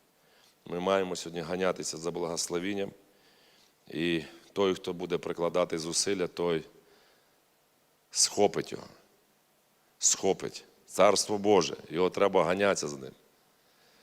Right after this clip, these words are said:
Треба жаждати, треба шукати, треба більше хотіти, більше робити, більше молитися, більше в Слові перебувати. Ми маємо бути тими голодними, знаєте, українці — це така хороша нація,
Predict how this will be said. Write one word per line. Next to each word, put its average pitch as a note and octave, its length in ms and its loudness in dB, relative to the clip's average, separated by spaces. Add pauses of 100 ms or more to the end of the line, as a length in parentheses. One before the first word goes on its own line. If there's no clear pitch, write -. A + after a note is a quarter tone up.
(220)
Треба G2 320 6
жаждати, F#2 500 6
треба F#2+ 320 0
шукати, G2 600 4 (280)
треба G2+ 420 4 (320)
більше G2 460 0
хотіти, G2 420 -4
більше G2+ 480 2
робити, F#2+ 360 0 (100)
більше A2+ 380 2
молитися, A2 600 0 (340)
більше B2 420 4
в A2 80 2
Слові A2 360 4
перебувати. F#2+ 720 2 (520)
Ми - 80 0
маємо A#2 320 8
бути A#2 260 2
тими A#2 240 2
голодними, G2 600 4
знаєте, G#2 440 2 (640)
українці — A#2 720 4
це A2 160 -2
така A2+ 260 6
хороша A2+ 380 4
нація, A2+ 520 6